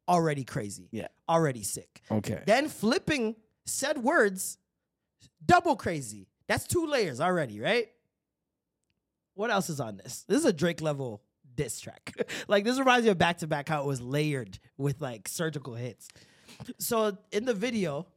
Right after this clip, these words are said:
Speaker 1: she's dancing through this house,
Speaker 2: Yeah.
Speaker 1: right? And in the middle, she starts working out,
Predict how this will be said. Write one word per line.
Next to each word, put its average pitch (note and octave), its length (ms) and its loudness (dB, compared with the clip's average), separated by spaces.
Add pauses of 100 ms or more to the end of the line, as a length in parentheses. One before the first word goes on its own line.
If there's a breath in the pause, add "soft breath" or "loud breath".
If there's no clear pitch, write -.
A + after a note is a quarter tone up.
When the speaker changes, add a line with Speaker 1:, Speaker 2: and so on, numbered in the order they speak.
(600)
Speaker 1:
she's E3+ 260 -4
dancing F3+ 500 -2
through D#3 180 -8
this C#3+ 160 -6
house, - 440 -10
Speaker 2:
Yeah. A#2 80 -8
Speaker 1:
right? F#3 200 -4 (960)
And C#3 560 -4
in D#3 160 -6
the D3+ 80 -4
middle, D#3 220 -2
she - 140 -6
starts C#3+ 280 -6
working C3 360 -10
out, B2+ 340 -10